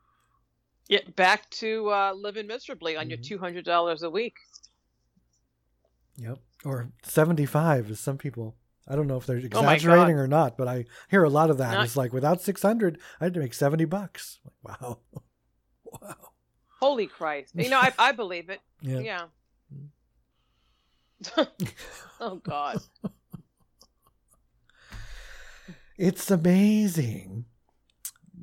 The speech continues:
Speaker 2: that we could have just taken care of all this like other countries. I'm seeing posts from my friends across the pond and, you know, they're starting to hang out again. And, and I start to think, "Ooh, what do you, you know, you're,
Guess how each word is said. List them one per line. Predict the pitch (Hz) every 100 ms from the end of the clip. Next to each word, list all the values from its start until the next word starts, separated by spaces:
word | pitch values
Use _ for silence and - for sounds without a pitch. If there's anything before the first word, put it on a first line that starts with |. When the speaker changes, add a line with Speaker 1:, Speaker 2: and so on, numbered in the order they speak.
| - _ _ _
Speaker 2:
that | 147 147 160
we | 170
could | - 196
have | 202
just | 180 180 - -
taken | - 165 165 156
care | 156 175
of | 165
all | 143 117
this | 113 113 - - - 139 - _ -
like | 135 143
other | 151 156 180
countries. | 139 107 - 110 139 - - _ _ _ _ _ _ _ -
I'm | 135
seeing | - 180 165 139 - - -
posts | 160 165 -
from | - 156
my | 147
friends | 143 147 147 156
across | 147 - 143 143
the | 143
pond | - 127 139 180 156
and, | 120
you | 127
know, | 135 139
they're | 135
starting | 127 131 139
to | 139
hang | 131 131
out | 123 139
again. | 139 139 147 175 156 _ _ _ _ _ _ _ _ _ _ _ _
And, | - 123 120 123
and | 135 147
I |
start | 143 - 156
to | 151
think, | - 156 139
"Ooh, | 170 202
what | 143 127
do | 143
you, | 139
you | 117
know, | 113
you're, | 110 120